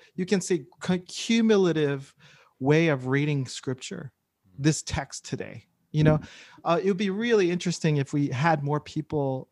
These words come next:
Speaker 1: like, programmed to, to share. Oh, you know, uh, I, I know that a lot of people guard the table, uh, pretty carefully. Uh, you know, who can lead communion, or, uh, you know,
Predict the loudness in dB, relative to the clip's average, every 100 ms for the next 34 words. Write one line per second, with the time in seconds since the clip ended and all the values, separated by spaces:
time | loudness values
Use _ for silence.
0 | _ -6 -6 -6 -16 -20 -4 2 4 2
1 | 2 0 -2 -6 -12 -20 _ -6 -4 -2
2 | -6 -12 _ _ _ _ -4 -4 0 0
3 | 0 -4 -10 _ _ _ _ _ 2 2
4 | 2 -8 _ -2 2 4 2 0 -8 -20
5 | -20 _ -6 -4 0 0 2 2 2 2
6 | 2 2 2 2 0 0 0 4 4 4
7 | -4 -6 -4 -2 -2 -4 -4 -10 -10 -10
8 | -10 -12 -10 -10 -6 -6 -6 -10 -10 -12
9 | -16 _ _ _ _ -12 -10 -8 -6 -2
10 | 0 2 2 0 -4 -2 -4 -2 -2 0
11 | 0 0 -2 -4 -6 -10 -14 -10 -4 -2
12 | -4